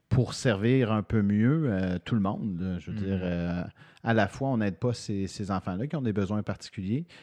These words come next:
Speaker 1: puis, euh, parfois, on nuit également, euh, aux, euh, aux élèves réguliers qui, euh,
Speaker 2: Mhm.
Speaker 1: qui, eux, doivent composer avec un enseignant qui a pas toujours toutes les ressources pour venir aider, euh, ceux qui demandent un peu plus, euh, dans la classe.
Speaker 2: Ouais,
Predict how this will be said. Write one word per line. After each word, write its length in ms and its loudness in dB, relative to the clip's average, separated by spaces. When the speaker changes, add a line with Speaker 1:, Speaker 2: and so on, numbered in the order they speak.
Speaker 1:
puis, 300 0
euh, 140 4
parfois, 460 -4
on 180 0
nuit 440 2
également, 600 0
euh, 300 -6
aux, 320 -4
euh, 160 -4
aux 240 -6
élèves 360 0
réguliers 580 -2
qui, 440 -6
euh, 200 -2
Speaker 2:
Mhm. 60 -8
Speaker 1:
qui, 220 -2
eux, 120 4
doivent 200 2
composer 440 0
avec 140 0
un 100 -2
enseignant 680 -2
qui 140 -6
a 40 -4
pas 140 -4
toujours 260 -2
toutes 180 -12
les 120 0
ressources 460 -6
pour 220 -8
venir 560 0
aider, 460 -2
euh, 180 -8
ceux 180 -10
qui 140 -10
demandent 320 -2
un 60 -4
peu 140 -8
plus, 380 -10
euh, 220 -6
dans 140 -8
la 120 -6
classe. 560 -18
Speaker 2:
Ouais, 180 -14